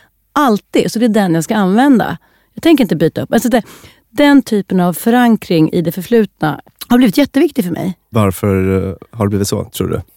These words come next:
Speaker 1: Gissning ett, blivit förälder. Och att man förstår sitt eget livs förgänglighet och att det är ett sätt att,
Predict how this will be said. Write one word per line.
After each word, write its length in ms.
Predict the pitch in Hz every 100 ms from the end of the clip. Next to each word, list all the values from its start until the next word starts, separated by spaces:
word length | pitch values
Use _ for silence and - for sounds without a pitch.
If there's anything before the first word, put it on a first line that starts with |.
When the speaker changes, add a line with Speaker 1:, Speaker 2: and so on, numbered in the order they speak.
| _ 262
Speaker 1:
Gissning 340 | 311 - 302
ett, 420 | 311 359 - - -
blivit 220 | 233 226
förälder. 760 | - 160 113 110 - 240 330 247 _ _ _ _ _ _ _
Och 180 | 175 185
att 80 |
man 100 | 175
förstår 360 | 170 160 180 165
sitt 180 | 175 165
eget 240 | 165 160
livs 200 | 160 156
förgänglighet 800 | - 170 262 269 254 240 233 -
och 120 | 196
att 120 | 180 -
det 80 |
är 40 | 165
ett 100 | -
sätt 340 | 170 147 -
att, 320 | 165 143 -